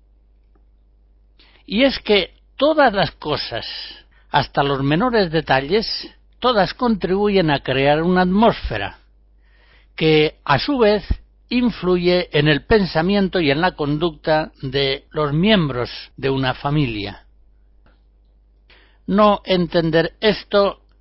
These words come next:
llevaría consigo un rechazo de la norma de Cristo. El vino nuevo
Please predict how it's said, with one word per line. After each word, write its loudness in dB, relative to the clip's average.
llevaría 2
consigo -2
un 0
rechazo -2
de -4
la -4
norma -2
de -2
Cristo. -6
El -6
vino 0
nuevo 2